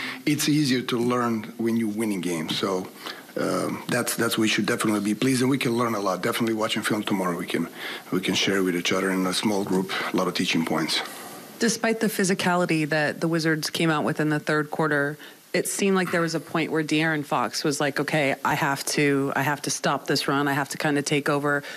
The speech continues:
Speaker 2: Scores two straight possessions in the paint. How important is it for him in terms of his growth and the growth for you guys to have him have the capability to put a stop to runs and move you guys in the,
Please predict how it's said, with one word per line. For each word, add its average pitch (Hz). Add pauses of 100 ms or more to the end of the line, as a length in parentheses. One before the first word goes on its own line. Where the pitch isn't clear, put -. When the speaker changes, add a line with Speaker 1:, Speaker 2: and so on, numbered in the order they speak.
Speaker 2:
Scores 175
two 170
straight -
possessions 151
in 151
the 143
paint. 156 (320)
How 190
important 175
is 151
it -
for 160
him 156
in 143
terms 151
of 147
his 147
growth 160
and 160
the 156
growth 156
for -
you 147
guys 143
to 151
have 160
him 151
have 143
the 143
capability 143 (400)
to -
put -
a 147
stop -
to 165
runs 139 (120)
and 147
move 147
you 147
guys 135
in 139
the, 135